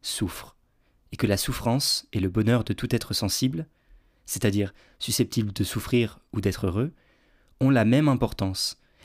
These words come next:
et doivent par conséquent être pris en compte avec un poids identique. Je ne suis pas plus défenseur des animaux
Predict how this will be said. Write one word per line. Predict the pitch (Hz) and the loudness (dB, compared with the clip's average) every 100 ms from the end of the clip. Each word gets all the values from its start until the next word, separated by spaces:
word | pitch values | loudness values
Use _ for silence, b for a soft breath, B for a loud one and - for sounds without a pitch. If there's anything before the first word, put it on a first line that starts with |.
| b | b
et | 104 | 0
doivent | 110 139 143 | 4 2 4
par | 117 - | 0 0
conséquent | 104 107 131 139 | -2 0 2 0
être | 110 110 | 0 -2
pris | - 127 | 0 2
en | 110 | 2
compte | 104 135 143 - b b | 2 0 0 -8 b b
avec | - 104 110 | 0 0 2
un | 101 | -2
poids | - 120 - - | 2 0 0 -2
identique. | 113 110 - - - - _ _ _ _ _ - - | 0 0 -2 -8 -14 -20 _ _ _ _ _ -16 -2
Je | 139 | 2
ne | 131 | 2
suis | 147 | 2
pas | 147 | 0
plus | 151 185 - - - | 0 0 -2 -4 2
défenseur | 127 131 127 135 | 2 4 2 4
des | 113 104 | 2 2
animaux | 104 98 117 151 | 4 4 2 0